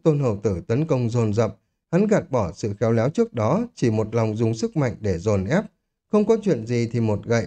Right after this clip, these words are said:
không giải quyết được. Nếu như có thể thì đập thêm hai gậy, đó chính là trạng thái hiện tại của hầu tử.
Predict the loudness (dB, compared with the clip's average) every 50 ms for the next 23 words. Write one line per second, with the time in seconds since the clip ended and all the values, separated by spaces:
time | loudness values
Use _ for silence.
0 | -6 -4 -4 -2 0 0 -2 -2 -2 0 0 0 0 2 0 0 0 -2 _ _
1 | _ _ _ _ _ _ _ _ 0 2 2 4 4 2 2 0 0 -2 -2 -2
2 | 0 0 -2 -2 -2 -4 -4 0 0 0 -2 -2 -2 0 0 0 0 0 0 2
3 | 2 2 0 0 -2 -6 _ -4 -4 -2 0 0 2 2 2 0 0 -2 -4 -4
4 | -4 -4 -4 -2 0 2 4 4 2 2 -2 -4 -4 -4 -4 -4 -8 -6 -4 -4
5 | -4 -4 0 2 2 2 2 0